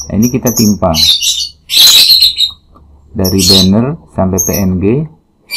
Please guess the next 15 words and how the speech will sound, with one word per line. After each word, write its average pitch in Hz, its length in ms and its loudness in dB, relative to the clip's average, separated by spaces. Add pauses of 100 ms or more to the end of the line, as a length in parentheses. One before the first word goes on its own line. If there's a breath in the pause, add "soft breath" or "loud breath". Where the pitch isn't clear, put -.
(560)
Eh, 98 420 0
perhatikan 98 560 0
jangan 104 320 4
sampai 101 320 2
lewat 101 320 0
pada 101 560 0 (1400)
karakter 104 480 -2
tanda 98 320 2
baca 95 320 -2
ya. 95 240 -2
Nah, - 600 -4 (120)
seperti 85 320 -6
ini. 90 160 0 (1040)
Kemudian 104 320 2
saving. 110 480 -2